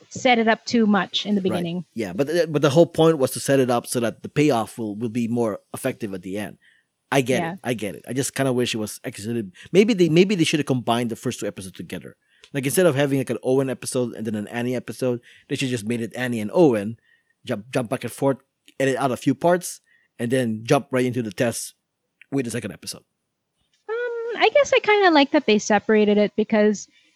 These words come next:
Speaker 1: in the first sequence where he finds her in, um, what's the name of that company again? In the testing
Speaker 2: Ne-,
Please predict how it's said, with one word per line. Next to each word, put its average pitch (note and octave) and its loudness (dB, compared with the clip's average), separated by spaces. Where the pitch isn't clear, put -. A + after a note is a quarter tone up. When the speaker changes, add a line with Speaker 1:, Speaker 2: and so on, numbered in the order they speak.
Speaker 1:
in B3+ 6
the A#3 4
first - 2
sequence A3+ 2
where G#3+ 4
he G#3+ 2
finds A3 2
her G#3 2
in, G#3 4
um, F#3 0
what's A3 0
the C4 4
name C4 6
of C4 4
that B3+ 4
company B3 2
again? B3 4
In A#3 4
the G#3+ 2
testing A#3+ 4
Speaker 2:
Ne-, A#3+ 2